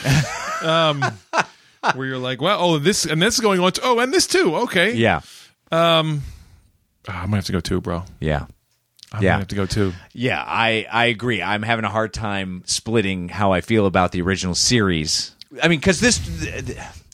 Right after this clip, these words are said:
Speaker 1: here's
Speaker 2: No,
Speaker 1: the deal.
Speaker 2: I, I can't do it. It's not
Speaker 1: I
Speaker 2: a two.
Speaker 1: can't do
Speaker 2: It's
Speaker 1: it.
Speaker 2: not a two. You're right. It's not a two because end of the day, it's still an entertaining trailer.
Speaker 1: It was entertaining.
Speaker 2: I
Speaker 1: Does
Speaker 2: think
Speaker 1: it
Speaker 2: maybe
Speaker 1: get
Speaker 2: we're
Speaker 1: me
Speaker 2: being
Speaker 1: ex-
Speaker 2: hypercritical. I don't know.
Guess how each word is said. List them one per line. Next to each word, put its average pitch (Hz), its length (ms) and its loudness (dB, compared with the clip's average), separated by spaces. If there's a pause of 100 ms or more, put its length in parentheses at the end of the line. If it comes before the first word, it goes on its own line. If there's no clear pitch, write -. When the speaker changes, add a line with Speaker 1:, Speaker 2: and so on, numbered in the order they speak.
(160)
Speaker 1:
here's 170 180 2
Speaker 2:
No, 147 200 4
Speaker 1:
the 143 100 2
deal. 135 120 -8
Speaker 2:
I, - 20 -2
I 147 40 0
can't 123 220 -4
do 107 60 -6
it. - 100 -10
It's 139 160 -8
not 151 120 0
Speaker 1:
I - 20 0
Speaker 2:
a - 20 0
two. - 140 -6
Speaker 1:
can't 180 120 2
do 202 100 2
Speaker 2:
It's 202 80 0
Speaker 1:
it. - 40 -2
Speaker 2:
not 147 140 2
a - 20 -2
two. 98 240 -10
You're 151 160 -2
right. 139 140 4
It's 156 100 0
not 165 140 2
a - 20 -2
two 107 220 -4
because 185 220 0
end 240 100 2
of 202 80 0
the 190 60 2
day, 175 80 2
it's 151 80 -2
still 202 200 2
an 175 220 -2
entertaining 170 720 2 (160)
trailer. 143 480 2
Speaker 1:
It 208 100 6
was 220 140 2
entertaining. 151 680 2 (520)
Speaker 2:
I 143 80 -2
Speaker 1:
Does 185 140 2
Speaker 2:
think 185 180 2
Speaker 1:
it 190 40 -6
Speaker 2:
maybe 165 120 0
Speaker 1:
get 180 120 4
Speaker 2:
we're 175 60 4
Speaker 1:
me 196 100 2
Speaker 2:
being 160 160 2
Speaker 1:
ex- 127 80 -6
Speaker 2:
hypercritical. 147 760 -2
I 147 140 2
don't 135 120 0
know. 117 280 -6